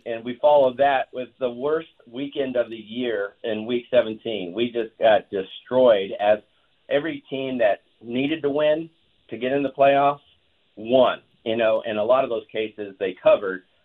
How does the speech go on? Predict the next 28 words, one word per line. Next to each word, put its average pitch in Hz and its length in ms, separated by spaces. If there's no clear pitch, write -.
but 107 240
the 98 120
books 127 340
really 113 400
took 113 140
it 104 100
in 98 140
the 90 160
shorts, 107 400
uh, 92 380
this 92 240
past 107 280
Sunday. 101 360
And, 156 140
you 185 100
know, 202 80
people 262 280
get, 202 120
get 165 140
upset 175 400
with 151 140
me. 143 100
It's 139 80
like, 147 160
"Oh, 226 240
I 233 80
don't 269 180
feel 185 140